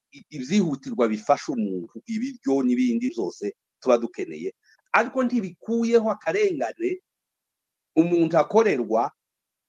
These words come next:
ngo abantu bagende bagaceceke, bumve ko utavugira abandi bapfuye kandi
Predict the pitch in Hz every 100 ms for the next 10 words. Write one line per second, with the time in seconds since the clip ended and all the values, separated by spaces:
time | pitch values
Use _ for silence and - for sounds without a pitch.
0 | _ _ 139 156 160 156 151 147 214 226
1 | 185 156 143 214 214 160 - 131 165 _
2 | _ _ _ _ _ _ _ _ - 208
3 | 240 208 233 - - 226 240 - _ _
4 | _ _ _ _ _ _ _ _ _ _
5 | _ _ _ _ - 175 175 170 160 165
6 | 185 202 151 156 180 147 127 147 156 -
7 | _ 233 226 220 - 190 185 156